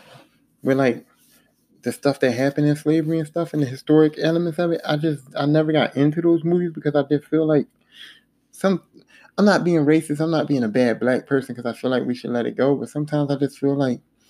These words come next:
we do too much with those movies, and I just feel like Harriet was gonna be extra, but I did wanna see about it. We never got around to seeing it. Harriet was one of those movies where Brittany was like,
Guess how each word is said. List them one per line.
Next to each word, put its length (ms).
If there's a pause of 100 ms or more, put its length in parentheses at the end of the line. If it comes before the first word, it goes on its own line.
(460)
we 100
do 180
too 120
much 240
with 120
those 200
movies, 540
and 560 (840)
I 100
just 200
feel 140
like 160
Harriet 320
was 100
gonna 160
be 160
extra, 280
but 140
I 100
did 180
wanna 200
see 180
about 180
it. 80
We 80
never 220
got 160
around 260
to 40
seeing 240
it. 40
Harriet 320
was 100
one 120
of 80
those 80
movies 280
where 120
Brittany 240
was 120
like, 140